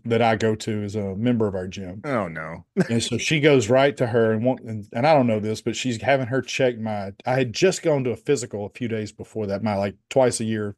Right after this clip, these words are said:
Speaker 1: physical. She has her checking my E K G, my blood work, like, going back and putting a second set of eyes on it to see, "Look, this guy's got something wrong with him."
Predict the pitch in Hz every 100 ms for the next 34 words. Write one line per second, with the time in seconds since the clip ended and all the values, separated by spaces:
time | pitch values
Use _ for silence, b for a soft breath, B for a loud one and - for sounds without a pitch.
0 | - 110 101 107 B B B B B -
1 | 170 165 131 147 131 156 143 139 123 117
2 | 143 143 - 131 117 151 180 170 160 135
3 | 117 110 156 165 147 143 151 147 135 123
4 | 123 156 147 143 143 135 120 113 - 151
5 | 127 110 - 147 143 113 127 123 143 143
6 | 131 143 139 123 107 139 123 131 135 110
7 | 160 147 139 117 101 110 - 117 - 98
8 | 101 95 92 95